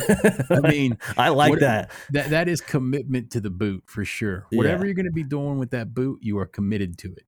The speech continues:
Speaker 1: Yeah, for sure. For sure. I will say too, like, I, uh, you know, just, like, reading the lyrics to this too, like,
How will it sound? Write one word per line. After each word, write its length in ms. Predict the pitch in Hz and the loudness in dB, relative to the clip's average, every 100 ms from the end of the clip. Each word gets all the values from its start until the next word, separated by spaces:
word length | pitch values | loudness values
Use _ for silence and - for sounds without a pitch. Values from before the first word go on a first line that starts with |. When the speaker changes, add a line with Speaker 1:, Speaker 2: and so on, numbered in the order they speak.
| - | -4
Speaker 1:
Yeah, 300 | 92 101 - | -2 0 -4
for 240 | - 104 | -4 -4
sure. 400 | 92 110 82 82 - | -2 -2 -2 -4 -4
For 140 | 131 | -2
sure. 220 | 123 131 | 0 2
I 120 | 113 135 | 4 2
will 200 | 151 190 | 2 0
say 240 | 180 151 | 2 0
too, 280 | - 151 147 | 2 0 2
like, 320 | 107 101 - - - - | 2 0 -4 -14 -14 -2
I, 260 | 117 120 | 0 2
uh, 400 | 113 107 95 78 - | 2 0 0 -2 -4
you 140 | 113 110 | -2 0
know, 100 | 107 | 0
just, 200 | 101 - | -2 -2
like, 120 | 104 | 0
reading 440 | 101 104 113 107 | 0 0 2 2
the 100 | 98 | 0
lyrics 460 | 87 95 98 107 - | 0 -2 -2 -4 -2
to 80 | 113 | 0
this 260 | 113 117 | 0 -2
too, 300 | - 120 127 | -2 0 2
like, 320 | 123 101 95 | 2 0 -2